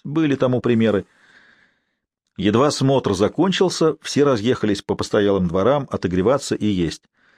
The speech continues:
Бояре за отдельным столом бражничали, похвалялись друг перед другом результатами смотра.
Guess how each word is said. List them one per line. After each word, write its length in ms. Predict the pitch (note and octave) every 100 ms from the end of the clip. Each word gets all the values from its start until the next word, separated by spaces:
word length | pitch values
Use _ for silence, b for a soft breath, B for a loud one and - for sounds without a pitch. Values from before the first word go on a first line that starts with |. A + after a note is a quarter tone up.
| b b b b b b b b _ _ -
Бояре 480 | E2 A2+ D#3+ F3
за 160 | C#3+ C3+
отдельным 400 | C#3+ C3+ C#3 C3
столом 360 | - C3 B2+ G#2+
бражничали, 640 | G#2+ G2+ F2+ E2 - C#2 - _ _ _ -
похвалялись 580 | G2 A#2 B2 A#2 F#2
друг 220 | - G2+ -
перед 220 | G2 F2
другом 440 | G#2 E3+ C#3+ B2 - _ -
результатами 600 | A2+ G#2+ A#2+ A#2 F#2 F2
смотра. 440 | E2+ F#2 D2+ -